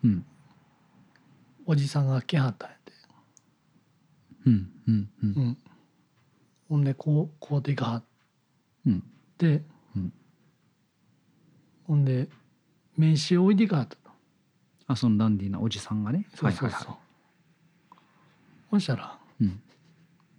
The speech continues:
Speaker 2: 「ポール・スミス」って書いてあったらしくて。
Speaker 1: ん？ウォール・スミス。
Speaker 2: ポール・スミス。
Speaker 1: あ、ポール・スミスね。ほう。
Speaker 2: うん。
Speaker 1: あのポール・スミス。
Speaker 2: うん。ほんで、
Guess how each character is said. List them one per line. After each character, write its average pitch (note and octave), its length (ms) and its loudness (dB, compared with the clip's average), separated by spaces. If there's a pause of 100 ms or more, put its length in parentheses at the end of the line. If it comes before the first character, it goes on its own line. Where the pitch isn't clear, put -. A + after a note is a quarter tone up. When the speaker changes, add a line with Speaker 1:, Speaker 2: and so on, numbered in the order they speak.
(840)
Speaker 2:
「ポ G3+ 160 6
ー A#3+ 40 6
ル・ A3+ 100 4
ス A3 160 4
ミ D3+ 80 6
ス」 - 100 -8
っ - 40 -20
て - 140 -18
書 C3+ 60 -8
い - 20 -10
て - 120 -4
あ - 20 -4
っ A2 40 -4
た G#2 60 -8
ら - 120 -16
し - 80 -20
く - 80 -20
て。 - 80 -12 (1300)
Speaker 1:
ん？ G#3+ 180 2 (760)
ウ B2 60 4
ォ E3+ 180 2
ー - 40 0
ル・ E3+ 60 0
ス D3+ 160 -4
ミ G#2 80 0
ス。 - 140 -10
Speaker 2:
ポ A3 160 8
ー G#3 40 6
ル・ G3+ 80 6
ス E3 120 2
ミ D3 100 6
ス。 - 160 -8
Speaker 1:
あ、 - 80 -20 (140)
ポ F#3 220 2
ー - 20 2
ル・ F3+ 100 2
ス D#3+ 140 -2
ミ G#2 80 2
ス - 140 -10
ね。 D#3 160 -4 (160)
ほ - 260 -2 (220)
う。 D3 40 0
Speaker 2:
う B2+ 120 0
ん。 G#2+ 40 -2
Speaker 1:
あ B2 60 4
の A#2+ 80 4
ポ A#2 200 -2
ー A2 40 0
ル・ A2 80 0
ス - 160 -8
ミ G2+ 100 -4
ス。 - 120 -2
Speaker 2:
う - 20 4
ん。 A#2 160 0 (1300)
ほ F3+ 80 2
ん F3+ 80 6
で、 F#3 100 6